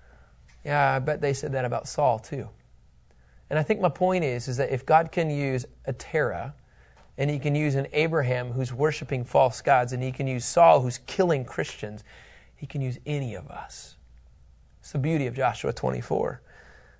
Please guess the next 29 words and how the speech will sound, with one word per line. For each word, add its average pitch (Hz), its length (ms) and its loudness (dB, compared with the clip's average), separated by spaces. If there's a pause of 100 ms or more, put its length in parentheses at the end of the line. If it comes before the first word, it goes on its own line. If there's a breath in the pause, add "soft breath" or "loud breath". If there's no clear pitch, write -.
He 143 80 0
starts 185 260 6
to 139 80 2
paint 175 420 2
this, 139 180 0
this 127 180 -2
bigger 147 400 4
picture. - 480 2
And 147 180 2
just 185 180 4
so 226 60 2
you 170 160 6
know, 151 380 10 (260 loud breath)
in 151 140 6
these 214 240 4
first - 460 4
five 190 380 8
verses, 131 600 2 (640 loud breath)
in 165 120 6
verses 185 320 6
one 190 240 10
through 196 220 4
five, 139 500 8
you're 185 140 4
gonna 269 180 8
have 208 180 2
a 143 60 2
historical 180 580 4
review. 151 520 6